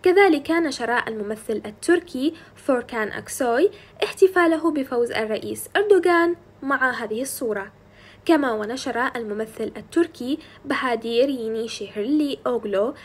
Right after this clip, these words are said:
المعروف بدور تحسين باشا في مسلسل السلطان عبد الحميد الثاني احتفاله بفوز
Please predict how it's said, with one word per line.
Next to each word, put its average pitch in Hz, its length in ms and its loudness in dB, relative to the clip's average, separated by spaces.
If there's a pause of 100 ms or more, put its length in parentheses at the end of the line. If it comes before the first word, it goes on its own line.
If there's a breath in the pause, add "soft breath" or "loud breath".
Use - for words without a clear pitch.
(240 loud breath)
المعروف 349 560 4
بدور 285 300 2
تحسين 220 500 -8
باشا 311 360 -4
في 311 140 -6
مسلسل 254 480 -6
السلطان 233 680 -4
عبد 220 180 -4
الحميد 208 500 -6
الثاني 269 580 -2 (360 loud breath)
احتفاله 302 600 2
بفوز 214 500 -4